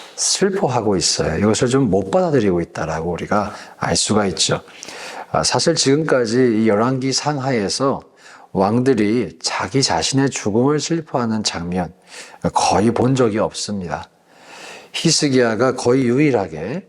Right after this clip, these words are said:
아, 자신의 이 죽음을 슬퍼하면서 받아들이지 못하고, 어, 수명을 연장해 달라는 기도를 하고 있어요. 왜 그렇게 슬펐을까? 어, 그 특별한 이유가 있었을까?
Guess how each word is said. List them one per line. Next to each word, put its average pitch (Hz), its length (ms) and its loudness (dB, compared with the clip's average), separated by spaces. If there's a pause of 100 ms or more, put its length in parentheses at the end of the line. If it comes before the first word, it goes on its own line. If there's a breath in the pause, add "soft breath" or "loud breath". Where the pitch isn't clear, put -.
(540 loud breath)
아, 82 480 -2
자신의 113 460 2 (300)
이 101 140 -2
죽음을 107 560 2
슬퍼하면서 123 1000 0 (100)
받아들이지 123 640 2
못하고, 92 760 0 (600 loud breath)
어, 165 380 -6
수명을 156 560 2
연장해 120 460 -2
달라는 95 680 -6
기도를 80 540 -6
하고 131 340 -2
있어요. - 380 0 (960 loud breath)
왜 139 260 6
그렇게 160 320 2
슬펐을까? 120 1080 0 (500 loud breath)
어, 90 340 0
그 147 320 2
특별한 160 440 2
이유가 139 320 4
있었을까? 123 840 0